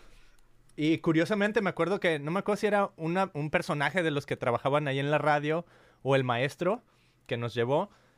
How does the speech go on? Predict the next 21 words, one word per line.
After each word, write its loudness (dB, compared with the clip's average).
pero 4
estaba 4
diciendo 2
algo 2
como -2
acerca -2
de 4
su -8
propia 0
experiencia, -2
pues, 0
en -4
el -2
trabajo 0
de 0
la -4
comunicación -4
y -2
de -2
los -4
medios. -2